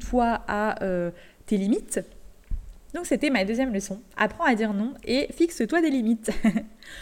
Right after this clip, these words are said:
La troisième leçon que j'avais envie de te partager, c'est de s'organiser et d'anticiper. Donc ça, ça a vraiment été un des points qui a été les plus, euh, compliqués pour moi.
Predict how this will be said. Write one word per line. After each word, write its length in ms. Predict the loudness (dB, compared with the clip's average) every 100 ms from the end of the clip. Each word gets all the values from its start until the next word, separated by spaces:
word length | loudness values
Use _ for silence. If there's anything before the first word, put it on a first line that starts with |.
| -16 -18 -20 -20 -18 -16 -16 4
La 280 | 6 8 6
troisième 580 | 2 4 6 8 6 8
leçon 360 | 6 4 -4
que 120 | -2 2
j'avais 200 | 2 2
envie 160 | -2
de 40 | -2
te 100 | -2
partager, 840 | -2 -2 2 2 2 2 2 0
c'est 600 | -6 -8 0 2 4 2
de 400 | -2 -2 0 2 0
s'organiser 1120 | -2 -2 0 2 4 4 0 0 0 0 0
et 200 | 2 2
d'anticiper. 920 | 0 -4 -2 -2 -4 -6 -6 -4 -6 -6 -8
Donc 260 | -4 -4
ça, 360 | -4 0 0 0
ça 160 | 0
a 60 | -2
vraiment 460 | -2 0 2 4 4
été 380 | 2 0 0 0
un 160 | -2 -2
des 160 | -2
points 260 | -2 -2 -2
qui 140 | 0
a 20 |
été 300 | -2 -2 -2
les 140 | -2 -4
plus, 340 | -4 -6 -6 -10 -18 -20 -16 -8
euh, 220 | -6 -6
compliqués 540 | -4 -2 0 0 0
pour 160 | 0 0
moi. 360 | 0 0 -4